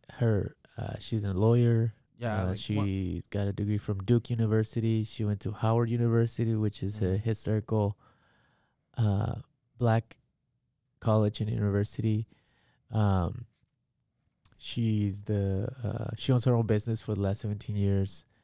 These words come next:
Speaker 1: Uh, it's in West Des Moines, um, called the Grape Frame Up. So it's, like, frames. Um,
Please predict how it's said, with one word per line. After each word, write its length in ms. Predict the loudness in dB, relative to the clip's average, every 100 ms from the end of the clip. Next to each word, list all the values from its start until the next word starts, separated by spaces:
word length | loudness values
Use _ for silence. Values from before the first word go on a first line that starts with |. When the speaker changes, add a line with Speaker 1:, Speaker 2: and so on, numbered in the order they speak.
| _ _ _ _
Speaker 1:
Uh, 220 | -4 -2 -2
it's 160 | -4
in 80 | -2
West 200 | 0 0
Des 80 | -2
Moines, 420 | 0 0 0 -4 -12 _ _ _ _ -8
um, 500 | -4 -2 -4 -8 -10 -14 _ _ _ _ _ _ -18 -18 _ _ _ _ _ _ _
called 140 | -2 0
the 60 |
Grape 260 | 2 0 0
Frame 240 | 0 0 2
Up. 160 | -2
So 140 | -2 -4
it's, 120 | -4
like, 140 | -10
frames. 600 | -8 -4 -2 -2 -8 -14 _ -10
Um, 400 | -6 -4 -6